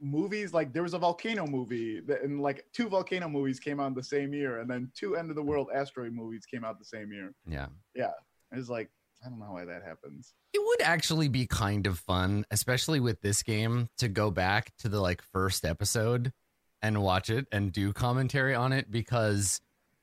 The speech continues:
Speaker 2: we didn't all know each other all that well when we got started, and,
Speaker 1: That's
Speaker 2: and
Speaker 1: true.
Speaker 2: the, the energy of the cast is so different now. Like, we all kinda got on, on each other's level bullshit wise,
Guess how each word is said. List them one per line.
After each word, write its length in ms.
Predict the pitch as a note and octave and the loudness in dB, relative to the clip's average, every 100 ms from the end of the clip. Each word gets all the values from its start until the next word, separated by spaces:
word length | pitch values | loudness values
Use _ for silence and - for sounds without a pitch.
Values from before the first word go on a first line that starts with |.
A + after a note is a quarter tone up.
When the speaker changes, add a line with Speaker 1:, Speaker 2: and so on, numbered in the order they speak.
| _ _ _ _ _ - | _ _ _ _ _ -4
Speaker 2:
we 180 | B2 F#3 | 2 4
didn't 220 | B3+ C4 | 4 6
all 120 | A3 | 6
know 200 | D#3+ C#3+ | 6 6
each 180 | E3+ G3+ | 4 4
other 220 | G3 G3+ | 4 6
all 80 | G3 | 6
that 200 | G3 F3 | 6 6
well 300 | F3 G3 G#3+ | 6 6 6
when 100 | G3 | 4
we 120 | F#3+ | 4
got 180 | E3+ D#3+ | 4 4
started, 440 | - F#3+ G3 F3+ | 4 4 6 4
and, 340 | D#3 D#3 D3+ E3 | 4 4 4 4
Speaker 1:
That's 200 | F#3 D3+ | 4 4
Speaker 2:
and 120 | C#3 | 4
Speaker 1:
true. 360 | A#3+ E3+ A2 G2 | 2 2 0 2
Speaker 2:
the, 220 | F#3+ F#3+ | 4 4
the 200 | D#3+ G3 | 4 4
energy 440 | F#3 G3+ C4 A3+ A#3 | 4 4 4 4 2
of 80 | |
the 100 | E3+ | 2
cast 260 | D#3 D3 C#3 | 2 2 2
is 80 | A#2+ | 2
so 520 | - - A2+ A3+ F#3 | 2 2 4 6 6
different 460 | D3 C3+ C#3+ F3+ E3+ | 4 4 4 2 4
now. 200 | F3 F#3+ | 4 6
Like, 180 | F3 E3 | 6 6
we 100 | E3+ | 6
all 140 | F#3+ | 6
kinda 180 | F#3+ F#3 | 6 4
got 220 | C3+ D#3 | 6 6
on, 240 | D#3 D3+ C#3 | 6 6 4
on 400 | C3+ C#3 C#3 C#3 | 4 4 4 2
each 160 | B2+ | 2
other's 340 | C#3+ C3 B2 A2+ | 4 4 4 4
level 360 | B2 A#2+ A2 | 4 4 4
bullshit 440 | G#2 A#2+ C3 A2+ F#2 | 4 4 4 2 4
wise, 480 | G2 F2 F2+ F2 | 4 6 4 2